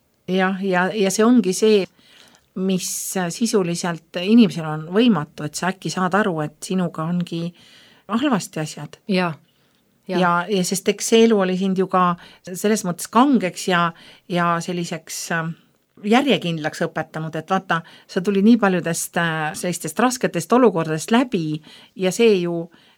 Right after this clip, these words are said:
Speaker 1: kui me inimlikus mõttes nüüd, äh, või inimliku kandi pealt vaatame, et see ju karastab inimest.
Speaker 2: Jah.
Speaker 1: Et kui ta ei murra, siis ta karastab.
Speaker 2: Jah.
Speaker 1: Ja ilmselt ongi nii, et selleks, et ühte sellist karastunud inimest, äh,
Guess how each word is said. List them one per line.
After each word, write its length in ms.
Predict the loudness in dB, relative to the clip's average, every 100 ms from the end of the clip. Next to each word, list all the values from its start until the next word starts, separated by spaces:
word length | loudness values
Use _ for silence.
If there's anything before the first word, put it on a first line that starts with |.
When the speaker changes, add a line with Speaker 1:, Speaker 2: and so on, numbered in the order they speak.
| _ -2
Speaker 1:
kui 100 | 0
me 80 |
inimlikus 560 | 6 8 6 4 -4 -4 -2
mõttes 320 | -2 -4 -6
nüüd, 160 | -8 -6
äh, 140 | -6 -6 -6
või 140 | 2 6
inimliku 420 | 6 4 -4 -6
kandi 240 | -2 -2 -4
pealt 160 | -4
vaatame, 320 | -2 -2 -4
et 80 | 0
see 80 | 2
ju 80 | 2
karastab 560 | 2 0 0 -4 -6
inimest. 480 | -4 -6 -8 -14 -18 _ _ -4
Speaker 2:
Jah. 240 | -4 -4 -6 -6 -4 -6 -14 -4
Speaker 1:
Et 80 | -2
kui 140 | 2 4
ta 80 | 4
ei 60 |
murra, 240 | 4 0 0 -2
siis 140 | -4
ta 80 | -2
karastab. 560 | 2 2 2 -2 -4 -6
Speaker 2:
Jah. 160 | -6 -12 -20 -10
Speaker 1:
Ja 160 | -2 0
ilmselt 460 | 2 2 0 -2 0
ongi 240 | 0 0
nii, 200 | 2 2 0
et 140 | -2
selleks, 460 | -2 0 0 -2 -4
et 160 | -4 -4
ühte 160 | -4
sellist 400 | -4 -4 -6 -4
karastunud 800 | 0 4 2 0 -6 -6 -6 -10 -20 -20 _
inimest, 760 | 2 4 4 0 -4 -6 -4 -2
äh, 160 | -2